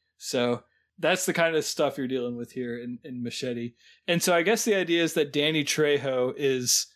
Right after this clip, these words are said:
the same character in Spy Kids as he is in these Machete movies. But there's actually cameos from a bunch of Spy Kids actors in these movies. And so Robert Rodriguez's line is that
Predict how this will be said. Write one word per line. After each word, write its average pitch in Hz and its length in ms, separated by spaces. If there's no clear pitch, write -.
the 143 100
same 151 320
character 143 520
in 127 300
Spy 139 400
Kids 139 560
as 143 160
he 135 180
is 139 160
in 147 80
these 135 220
Machete 131 360
movies. 120 520
But 123 240
there's 165 220
actually 165 360
cameos 156 680
from 143 220
a 127 40
bunch 143 300
of 143 120
Spy 135 360
Kids 135 300
actors 127 640
in 131 160
these 120 200
movies. 113 520
And 143 120
so 147 120
Robert 143 380
Rodriguez's 139 760
line 135 340
is 123 160
that 127 300